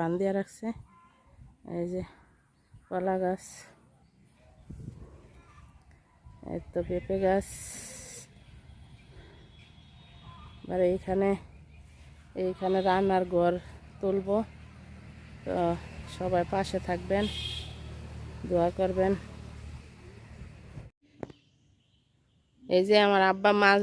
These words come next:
ধরতেছে, জাল, জানি না মাছ উঠবো কি না, কারণ মাছেরা অনেক খাবার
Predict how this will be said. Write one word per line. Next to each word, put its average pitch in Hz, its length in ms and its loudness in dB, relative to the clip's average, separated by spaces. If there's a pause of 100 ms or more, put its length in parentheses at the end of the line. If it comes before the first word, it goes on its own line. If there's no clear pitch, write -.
ধরতেছে, 196 500 4 (920)
জাল, 185 300 10 (220)
জানি 202 280 8
না 214 60 8 (120)
মাছ 202 220 6 (680)
উঠবো 214 240 6 (100)
কি 220 180 6
না, 220 80 10 (880)
কারণ 202 260 6 (680)
মাছেরা 202 460 8
অনেক 208 160 8 (100)
খাবার 175 260 8